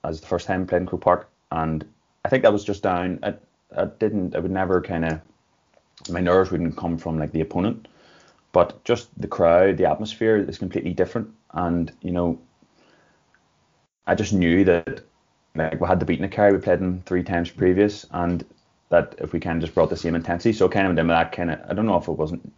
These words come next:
I had no nerves, I was just a lot more confident, probably. Um, but, you know, the way Kerry played on that day was, was they kinda dropped two men back, and as it, I've said this before, but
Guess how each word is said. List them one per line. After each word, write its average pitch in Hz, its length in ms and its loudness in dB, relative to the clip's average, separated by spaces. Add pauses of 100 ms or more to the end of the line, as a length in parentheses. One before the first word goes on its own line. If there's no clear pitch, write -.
(120)
I 80 100 -8
had 82 160 0
no 82 120 -4
nerves, 82 440 0
I 90 40 -6
was - 100 -12
just 101 140 -8
a - 20 -4
lot 85 160 2
more 76 120 -4
confident, 85 440 -4 (280)
probably. 101 300 0 (760)
Um, 82 500 0
but, 90 260 4 (160)
you 87 100 -6
know, 85 180 -4 (280)
the 95 80 -4
way 101 140 8
Kerry 87 260 2
played 90 540 0
on 95 120 -10
that 95 160 -8
day 95 240 2
was, 87 360 -4 (720)
was 80 280 -10
they 87 160 0
kinda 82 260 -4
dropped 80 260 0
two 92 100 -4
men 82 220 -2
back, 85 380 2 (100)
and 82 240 -8 (520)
as 90 140 -4
it, 87 120 -6
I've 90 420 -4
said 90 200 -2
this 85 120 -6
before, 101 420 2
but 107 300 0